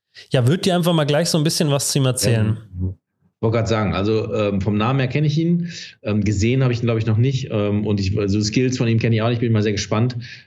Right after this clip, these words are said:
Speaker 2: Was kann Tim denn so? Oder was kann er nicht?
Speaker 1: Also mir wurde, wa-, was ja, das wird er jetzt wieder nicht hören wollen, aber, ähm,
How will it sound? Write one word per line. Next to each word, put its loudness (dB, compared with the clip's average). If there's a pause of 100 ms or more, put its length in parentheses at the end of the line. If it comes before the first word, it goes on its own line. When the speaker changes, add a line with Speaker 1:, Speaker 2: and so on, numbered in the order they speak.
(140)
Speaker 2:
Was -2
kann 2
Tim 2
denn 2
so? 2 (760)
Oder 0
was -2
kann 0
er 0
nicht? -2 (420)
Speaker 1:
Also 2
mir 4
wurde, 2
wa-, 2
was 0
ja, 2
das 0
wird 2
er 4
jetzt 0
wieder 4
nicht 2
hören 4
wollen, 2
aber, 2
ähm, 2